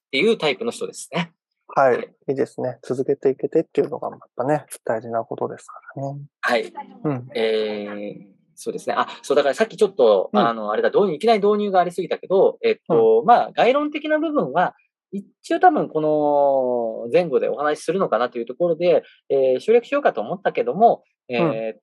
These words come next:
Speaker 1: と、その前段と、これからする話の前段として一応は、
Speaker 2: うんうん。
Speaker 1: 必要なことをし-、話しておくと、えーっと、まあ、二千十五年代、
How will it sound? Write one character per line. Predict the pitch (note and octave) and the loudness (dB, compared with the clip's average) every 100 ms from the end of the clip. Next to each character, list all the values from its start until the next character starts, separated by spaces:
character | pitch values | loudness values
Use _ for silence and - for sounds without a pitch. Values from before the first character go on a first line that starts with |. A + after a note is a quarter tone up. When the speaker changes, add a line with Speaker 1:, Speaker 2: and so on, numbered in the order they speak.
| _ | _
Speaker 1:
と、 | B2+ A#2+ A#2+ A#2 A2+ A2+ A2 A2 G#2+ G#2 _ _ _ _ _ _ _ _ _ | 4 6 8 6 6 4 4 4 2 -2 _ _ _ _ _ _ _ _ _
そ | A#3 | 0
の | A#3+ G#3+ - _ _ _ _ D3 | 2 0 -4 _ _ _ _ 0
前 | F#3+ | 2
段 | F#3 | 2
と、 | E3+ | 0
こ | - G#3+ | 2 4
れ | |
か | A#3+ | 4
ら | A#3+ | 4
す | A#3 | 2
る | |
話 | A3+ A3+ A3 | 0 0 -2
の | F3+ | -2
前 | G3 | -2
段 | G3+ F#3 | -2 -6
と | |
し | F#3 | -6
て | D#3+ | -8
一 | D3+ - | 2 2
応 | |
は、 | C#3+ | 2
Speaker 2:
う | C3 | -2
ん | |
う | |
ん。 | - | -6
Speaker 1:
必 | - - | -12 0
要 | G#3 G3 | 2 2
な | G3 | -2
こ | F#3+ | 0
と | F#3+ | 0
を | - | 0
し-、 | - _ | -2 _
話 | _ D3 D3 | _ -8 -4
し | |
て | - | -2
お | A#2 | -2
く | _ | _
と、 | A3+ F3 - | 4 4 4
え | B2 A#2+ | 4 2
ー | |
っ | - | 2
と、 | C#3+ C3+ C3 C3+ F3+ | -2 0 0 -2 -2
ま | B3+ | -2
あ、 | |
二 | F#3+ | -2
千 | C4+ | -2
十 | D3+ F#3 | 0 0
五 | G#3 A#3+ | 2 2
年 | B3 F3 | 2 -2
代、 | G#2+ G2+ - - | -4 -4 -8 -12